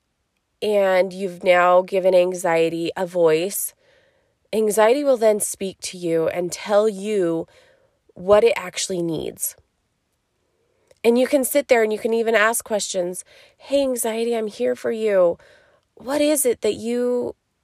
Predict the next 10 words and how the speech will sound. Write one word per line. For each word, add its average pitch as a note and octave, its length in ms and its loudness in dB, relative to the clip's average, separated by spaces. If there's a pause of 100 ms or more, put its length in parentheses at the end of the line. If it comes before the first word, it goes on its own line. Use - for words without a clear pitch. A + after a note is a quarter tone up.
(140)
you A3 200 -6
want A#3 320 -2
right - 200 -4
now?" - 300 -8 (600)
And G#3+ 120 -12
anxiety G3 460 -2
goes, G3 360 2 (1160)
"Well, A3 400 2 (540)
I C4+ 260 2
want F3 640 0